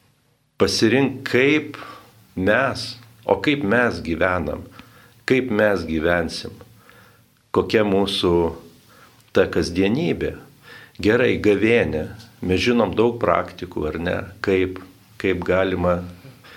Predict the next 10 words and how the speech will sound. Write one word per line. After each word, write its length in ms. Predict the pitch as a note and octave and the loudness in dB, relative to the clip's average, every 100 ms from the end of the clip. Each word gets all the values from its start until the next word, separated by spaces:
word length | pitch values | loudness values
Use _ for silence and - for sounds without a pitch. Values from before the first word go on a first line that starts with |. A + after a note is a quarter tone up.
| - | -18
išbūti. 680 | - F#2 F2 A2+ B2 - - - - | -4 -4 0 2 2 0 -6 -8 -16
Bet 260 | - G#2 G2+ | -2 -2 0
kaip, 460 | B2+ B2 - - - - - | 2 2 0 -12 -18 -18 -6
kaip 320 | - A#2 A2+ | 0 0 2
mes 260 | G#2+ A#2+ | 2 2
išbūsim, 640 | - F#2+ - C3+ C#3 A#2 G#2+ | 0 -4 -2 -2 -2 -4 -2
kaip 260 | A2+ A2+ | -2 0
išbus 460 | F#2+ F2 E2+ A#2 A2 | -4 -2 -2 -2 -2
mūsų 360 | F#2+ A2+ - - | -4 -4 -4 -6
šeima. 440 | - F2 G2+ - | -2 -2 -2 -4